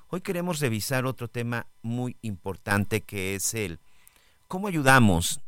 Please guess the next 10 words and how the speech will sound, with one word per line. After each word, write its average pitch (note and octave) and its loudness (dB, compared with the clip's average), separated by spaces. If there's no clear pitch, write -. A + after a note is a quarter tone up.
a G2 -8
nuestras F#2 -8
niñas, F2+ -8
a F2 -12
nuestras E2 -12
jóvenes, F2 -8
a F#2+ -12
nuestras G#2+ -8
mujeres C#3 -10
adultas, F#2 -10